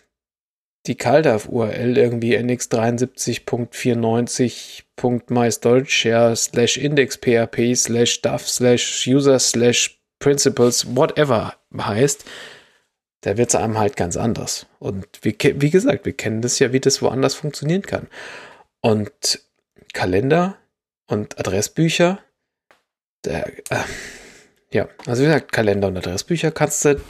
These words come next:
die kannst du alle in Nextcloud oder anderen Sachen haben, aber es ist halt ekelhaft.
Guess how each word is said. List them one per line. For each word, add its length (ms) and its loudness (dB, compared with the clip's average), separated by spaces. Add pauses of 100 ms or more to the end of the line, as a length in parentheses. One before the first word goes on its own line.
die 120 -2
kannst 400 0
du 120 -4
alle 360 4 (880)
in 380 0 (140)
Nextcloud 760 0
oder 260 4
anderen 340 2
Sachen 280 0
haben, 240 -6
aber 180 -4
es 120 -2
ist 120 -2
halt 140 2
ekelhaft. 680 -4